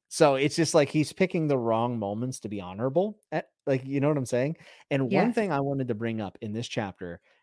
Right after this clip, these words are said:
Speaker 1: specifically, I've never heard anyone talk about this in this chapter. Edmure Tully is a better Game of Thrones player than Catelyn.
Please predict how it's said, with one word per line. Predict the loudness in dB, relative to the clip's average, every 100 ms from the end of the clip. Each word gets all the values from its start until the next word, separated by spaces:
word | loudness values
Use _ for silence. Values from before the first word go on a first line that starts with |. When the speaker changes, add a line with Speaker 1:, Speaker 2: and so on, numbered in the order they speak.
| _
Speaker 1:
specifically, | -12 -2 0 4 2 2 -4
I've | -4 -2
never | 0 0 0
heard | -2
anyone | -2 -2 -2
talk | -4 -4
about | -6 -6
this | -10
in | -10
this | -12 -10
chapter. | -10 -12 -18 -20 _ _ _ _ _ _ _ _ _ _ _ 0
Edmure | 0 2 0 0
Tully | 6 6 6 0 -6 _ _ _
is | 0 0 0 -6
a | -4 -4 _ -2
better | 2 2 2 -2
Game | -2 0 0
of | -4
Thrones | -4 -4 -4 -6
player | -2 -2 -2 -4 -6
than | -4 -4 -4
Catelyn. | -2 -2 0 0 0 -2